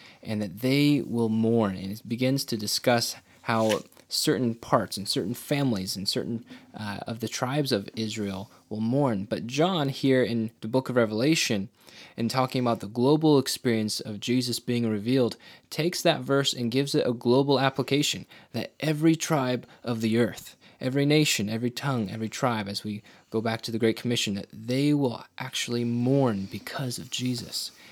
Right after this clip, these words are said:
and seeing him. And so today in this discussion, we're gonna both talk about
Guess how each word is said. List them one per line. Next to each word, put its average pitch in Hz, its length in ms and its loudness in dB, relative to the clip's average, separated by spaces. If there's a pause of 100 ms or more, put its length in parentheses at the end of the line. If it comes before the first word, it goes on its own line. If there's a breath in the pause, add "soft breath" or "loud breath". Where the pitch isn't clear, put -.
and 113 140 -10
seeing 143 400 2
him. 107 220 -4
And 101 160 -2
so 117 160 2
today 139 500 2 (300 loud breath)
in 120 80 -2
this 123 160 -2
discussion, 123 680 2
we're 123 80 0
gonna 139 280 -2 (540)
both 120 180 -2
talk 151 240 -4
about 151 400 -4